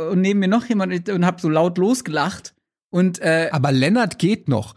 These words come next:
Speaker 2: Ich finde, wenn ein Hund wirklich einen Namen hat von einem Mensch, also Martin, wenn du deinen Hund <laughs> Martin nennst, weißt du, oder Stefan, „Stefan, komm mal her“, das ist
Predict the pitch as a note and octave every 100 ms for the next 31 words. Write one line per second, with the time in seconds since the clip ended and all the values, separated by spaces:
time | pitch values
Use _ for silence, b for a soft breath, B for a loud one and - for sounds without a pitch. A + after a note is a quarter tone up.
0 | _ - C#3 G#3+ A#3 F#3 F#3+ D#3 B3 G#3+
1 | D#3+ A#3+ A#3 - G3+ F#3+ E3+ G#3 G#3+ D#3
2 | D3+ E3 - D#3 D3+ D3 E3 D#3 C#3 D#3
3 | C#3+ D#3 G3 G3 C#3 B2 A2+ - _ _
4 | - D3+ E3+ E3 G#3 C#4 E3+ D#3 F#3 C4
5 | - D#3 B2 G#2+ G#2 G2+ - - - B
6 | B C#3+ E3 A#3 G#3 F3 D#3+ - - A#3
7 | A3+ E3 G#2+ A2 B B B - - B3
8 | A#3 - G#3+ G#3 G3 E3 B3 A3+